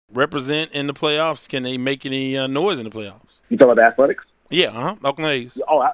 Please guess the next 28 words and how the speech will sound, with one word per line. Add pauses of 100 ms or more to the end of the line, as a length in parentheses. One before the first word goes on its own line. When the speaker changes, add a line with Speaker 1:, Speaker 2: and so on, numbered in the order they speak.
Speaker 2:
oh,
oh,
absolutely.
They
did
it
last
year.
And,
and
I (100)
think,
again, (320)
they
have
the (120)
depth (120)
of, (480)
throughout
the
course
of
their,
their
team, (300)
offensively, (440)
pitching
staff-wise,